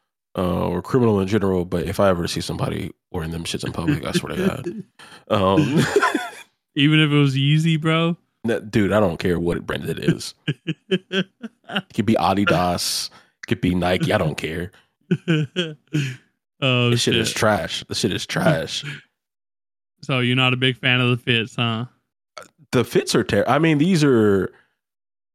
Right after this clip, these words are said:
Speaker 1: oh, man. I, I think outside of, let's see, what fits are, fits are my least favorite? I think outside of the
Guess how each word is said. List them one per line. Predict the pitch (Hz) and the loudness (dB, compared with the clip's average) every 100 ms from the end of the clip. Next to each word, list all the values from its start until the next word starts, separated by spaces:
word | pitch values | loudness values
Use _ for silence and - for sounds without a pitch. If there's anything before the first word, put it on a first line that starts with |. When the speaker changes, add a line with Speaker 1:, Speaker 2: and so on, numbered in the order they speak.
| _ _ - | _ _ 0
Speaker 1:
oh, | 160 160 127 110 | 2 4 2 0
man. | 104 113 104 101 - | -2 0 0 -2 -4
I, | 123 139 | -2 0
I | - | 0
think | - - | -4 -2
outside | 147 123 - 135 123 123 117 110 | -2 -2 0 2 2 2 0 -2
of, | 104 107 104 104 92 - - _ _ _ _ _ _ _ _ _ _ - | -2 0 0 -4 -8 -16 -20 _ _ _ _ _ _ _ _ _ _ -12
let's | - | -10
see, | - 85 82 82 | -8 -8 -8 -10
what | 92 107 | -6 -6
fits | - 92 - | -6 -8 -8
are, | 92 85 - | -10 -12 -12
fits | 98 - | -12 -10
are | |
my | 87 82 | -10 -12
least | 82 90 - | -14 -16 -10
favorite? | 85 85 78 | -8 -6 -6
I | |
think | 156 151 | -6 -6
outside | 127 - 101 98 | -6 -4 -2 -2
of | 95 90 85 | -2 -6 -8
the | 90 92 92 90 | -4 -2 -2 -4